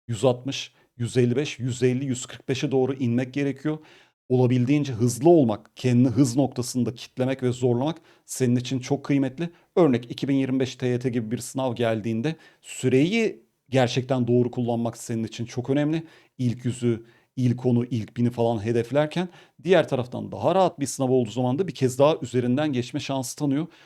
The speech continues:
Dolayısıyla hızımızı katlama şansımız var. Bundan da geri durmamamız lazım. A Y T'de süre problemimiz yok ama orada da zaten T Y T'den aldığımız gazla hızlı olmaya alıştığımız için zorlayıcı sorulara daha fazla kafa yorabiliyoruz.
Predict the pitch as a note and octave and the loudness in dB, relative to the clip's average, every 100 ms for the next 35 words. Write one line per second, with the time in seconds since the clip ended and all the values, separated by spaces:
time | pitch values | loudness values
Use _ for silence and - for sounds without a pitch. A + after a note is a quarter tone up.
0 | _ C3 C3 B2+ - D3 C#3 A2 B2 B2 | _ 2 4 2 -2 -2 0 -2 0 0
1 | A#2+ B2 B2 B2 C3+ C#3 C#3+ C#3 D3+ C#3+ | -2 -4 -4 -2 -4 -2 -4 -4 -4 -4
2 | D3+ F3 - - _ B2+ B2 C3 C#3 C3+ | -4 -6 -8 -20 _ 0 4 4 2 0
3 | B2 B2 B2 C#3 D#3 D#3 D3+ C3 D#3 D3 | 2 2 0 0 2 4 2 0 0 0
4 | F3 - _ - D3 C#3+ C#3 B2+ C3 - | -4 -10 _ 2 6 6 4 -2 -8 -4
5 | C3+ C3 B2 B2+ A#2 B2 B2 B2 C#3+ F3 | -2 -2 0 0 2 2 2 0 -2 -4
6 | - C#3 C#3 F3 D3+ A#2 A2 C#3+ C3 C#3+ | -2 0 2 4 4 4 -2 -2 -2 -2
7 | D#3 - _ _ - C3+ B2+ A#2+ C3 C3 | -6 -8 _ _ 2 4 2 0 -2 0
8 | A#2 B2 B2 A#2+ A#2 B2+ - D3+ F3 _ | 0 2 0 0 0 0 0 -6 -6 _
9 | B2 A#2 D3 E3+ C#3+ B2 A2+ - - A#2 | -6 0 4 4 4 0 -2 -6 -6 -6
10 | F#2+ G2 F3 F3 - - _ _ B2+ A#2+ | -6 -8 -8 -8 -14 -20 _ _ 2 4
11 | B2 B2 B2 C3+ A#2+ A#2 D3+ - A#2 B2 | 2 0 -2 0 2 2 0 0 -2 0
12 | A#2+ A#2 D#3 - A#2+ C#3 C#3 B2 A#2 A#2 | -2 -2 -6 -8 -2 2 2 2 2 0
13 | G#2+ F2 - - | -2 -6 -18 -20